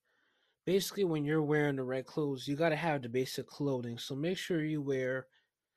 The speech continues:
you know, basic clothing. Like, for example, uh, what I'm wearing right here is the Essentials sports shirt. If you like this, go order it. Click the link down below. Use my ten percent coupon code Brendan Brown. But we have clothes that actually fit you, clothes that actually go with your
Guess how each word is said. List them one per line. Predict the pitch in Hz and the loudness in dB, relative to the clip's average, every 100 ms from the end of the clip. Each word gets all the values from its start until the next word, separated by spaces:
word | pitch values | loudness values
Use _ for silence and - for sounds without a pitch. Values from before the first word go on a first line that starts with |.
| _ _ 143 | _ _ -6
you | 143 | -2
know, | 131 123 117 - - | -2 -2 -4 -8 -8
basic | 156 165 156 160 | -2 0 -2 -6
clothing. | - 196 180 120 | 0 2 2 0
Like, | 110 117 | -4 -6
for | 139 | -4
example, | 135 135 135 | -4 -2 -2
uh, | 123 | -2
what | 123 131 | -2 -4
I'm | 131 | -4
wearing | 131 123 | -4 -4
right | 120 | -6
here | 120 143 127 | -4 -4 -4
is | 120 | -6
the | 117 | -10
Essentials | 113 - 147 127 127 117 113 - - _ | -10 -8 -8 -8 -8 -8 -8 -14 -20 _
sports | - - 175 151 | -18 -6 -4 -4
shirt. | - - 180 - _ | -4 -2 -2 -2 _
If | 135 127 | -12 -8
you | 185 | -4
like | 185 165 165 | -2 -2 -4
this, | 127 123 - - _ _ - | -6 -6 -8 -10 _ _ -6
go | 113 | -4
order | 131 131 123 | -2 -2 -6
it. | 127 | -8
Click | - 139 | -10 -10
the | 127 | -8
link | 127 127 | -8 -8
down | 123 123 | -8 -6
below. | 117 113 110 - - - - | -4 -4 -6 -10 -20 -16 -10
Use | 127 | -10
my | 127 | -6
ten | 147 | -6
percent | 127 135 | -6 -8
coupon | 135 131 123 | -10 -8 -8
code | 131 117 | -8 -8
Brendan | 123 123 120 | -6 -6 -6
Brown. | 120 123 117 | -4 -4 -4
But | 120 | -4
we | 127 180 | -4 -4
have | - 185 160 143 - - _ _ | -2 -2 -4 -6 -18 -20 _ _
clothes | 208 185 160 | 2 4 2
that | 131 | -4
actually | 139 139 - 139 | -8 -8 -6 -6
fit | - 160 147 - | -6 -6 -6 -8
you, | 110 | -10
clothes | - 170 151 | -4 -2 -2
that | 135 | -4
actually | 135 139 | -6 -8
go | 117 131 | -8 -8
with | 120 - | -8 -10
your | - | -16